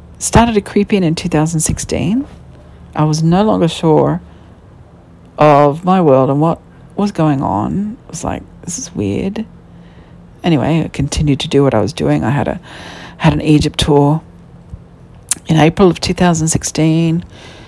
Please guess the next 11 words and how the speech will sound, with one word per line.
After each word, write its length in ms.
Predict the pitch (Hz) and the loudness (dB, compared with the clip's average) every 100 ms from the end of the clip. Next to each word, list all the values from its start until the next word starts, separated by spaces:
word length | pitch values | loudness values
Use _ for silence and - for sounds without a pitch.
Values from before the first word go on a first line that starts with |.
| - - - | -20 -20 -8
Um, 440 | - 165 156 151 151 | 2 4 6 4 0
that 100 | 147 | -2
was 120 | - | -4
probably 260 | - 156 143 | -4 0 0
the 160 | 120 151 - - | 0 -4 -8 -18
highlight 680 | - - 202 175 57 - - | -10 -2 2 2 2 -2 -6
of 100 | 165 | -6
that 180 | - | -4
year. 440 | - 151 151 151 160 - - - - - - - | -2 0 0 0 -2 -10 -20 -20 -20 -20 -10 2
And 200 | 156 151 | 4 6
then, 420 | 151 147 147 143 | 6 6 2 -2